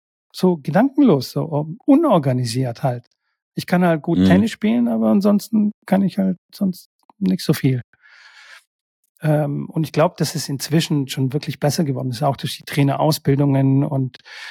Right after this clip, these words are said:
Speaker 1: ähm, ja, einfach, der Boom ist vorbei. Man muss sich schon, äh, disziplinieren und gucken, dass man seine Kunden, man muss ja schon von Kunden reden,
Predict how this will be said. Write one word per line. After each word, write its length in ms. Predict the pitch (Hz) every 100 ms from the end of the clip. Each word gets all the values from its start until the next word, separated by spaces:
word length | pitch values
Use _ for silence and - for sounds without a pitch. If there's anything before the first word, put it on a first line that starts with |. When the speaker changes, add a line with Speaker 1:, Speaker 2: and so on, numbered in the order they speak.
| - - - _ _ _ _ _ -
Speaker 1:
ähm, 480 | 156 139 135 135 131 -
ja, 240 | 135 147
einfach, 680 | 131 135 139 123 - - - _ _ _ _ _ _ _ _ _ _ _ _ _ -
der 180 | 117
Boom 220 | 113 139 151
ist 120 | 143
vorbei. 540 | - 139 127 135 175
Man 180 | 185 139
muss 160 | 139 -
sich 180 | 143 -
schon, 800 | 147 147 156 165 160 180 160 156
äh, 20 |
disziplinieren 1040 | 135 139 - - 151 151 156 180 190 196
und 300 | 180 165 151
gucken, 360 | - 165 185 170
dass 140 | 151
man 80 | 151
seine 260 | 139 143 135
Kunden, 720 | - 170 175 - 202 214 214 _ -
man 120 | 127
muss 200 | 131 -
ja 160 | 135
schon 240 | 127 143 143
von 220 | 156 139
Kunden 420 | - 160 170 -
reden, 460 | 196 160 165 175 196